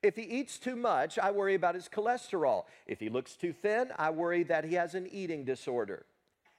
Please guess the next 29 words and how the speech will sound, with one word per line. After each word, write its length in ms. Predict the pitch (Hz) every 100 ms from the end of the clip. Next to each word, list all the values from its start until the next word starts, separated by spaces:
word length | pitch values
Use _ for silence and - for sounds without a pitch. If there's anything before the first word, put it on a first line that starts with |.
| _ _ _ _ _
The 160 | - 147
other 260 | 160 143
night, 460 | 127 135 117 101 135 - - -
my 180 | 147 139
husband 520 | 151 151 135 127 131
said, 440 | - 120 120 113 - _ _ _ _ _ _ _ _ _ _ - _ _ -
"Do 100 | 190
you 220 | 330 466
realize 580 | 196 208 254 233 254 - -
all 320 | 131 165 254
three 420 | 302 - 180 208 233
kids 420 | - 165 196 185
are 140 | 156
employed 600 | 135 127 120 101 123 226
and 200 | - 143
their 140 | 135 131
cars 480 | - 127 170 208
are 100 | 170
running? 460 | 117 104 107 190 311 _ _ _ _ _
What 160 | - 480
do 60 | 480
you 120 | 427
think 280 | - 226 -
the 140 | 175
odds 380 | 160 185 185 170
are 200 | 185 202
of 100 | 160
that 200 | 190 190
happening? 480 | 214 311 - 180